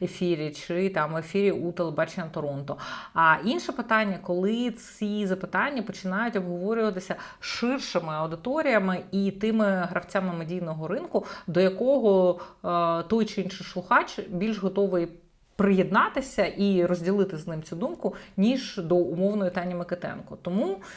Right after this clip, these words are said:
я так помоніторила ринок і побачила, що дуже активним є оце обговорення на тему, чи слухати російськомовні пісні. І про це говорили не лише активні Instagram, TikTok і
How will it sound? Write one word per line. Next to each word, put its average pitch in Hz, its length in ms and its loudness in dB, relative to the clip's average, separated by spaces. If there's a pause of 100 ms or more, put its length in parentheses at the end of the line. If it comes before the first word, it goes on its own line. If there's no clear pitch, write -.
(240)
я 208 380 10
так 185 260 2
помоніторила 269 680 0
ринок 262 380 2
і 160 40 -6
побачила, 214 600 -4
що 202 160 -6
дуже 220 280 -4
активним 220 500 -2
є 175 260 -2
оце - 300 -2
обговорення 180 760 0
на 185 260 4
тему, 208 500 0
чи - 160 -10
слухати - 420 -8
російськомовні 185 680 -4
пісні. 214 680 -6
І 151 40 -8
про 175 180 -10
це 247 140 -2
говорили 190 520 2
не 165 200 -2
лише 208 500 -4 (420)
активні 190 600 -2
Instagram, 170 880 -2 (120)
TikTok - 420 -8
і 160 160 -6